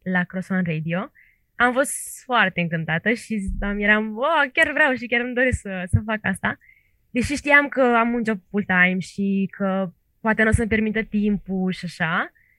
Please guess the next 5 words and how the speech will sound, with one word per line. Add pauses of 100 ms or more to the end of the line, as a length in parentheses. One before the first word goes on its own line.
(360)
um,
totuși
am, (100)
am
încercat,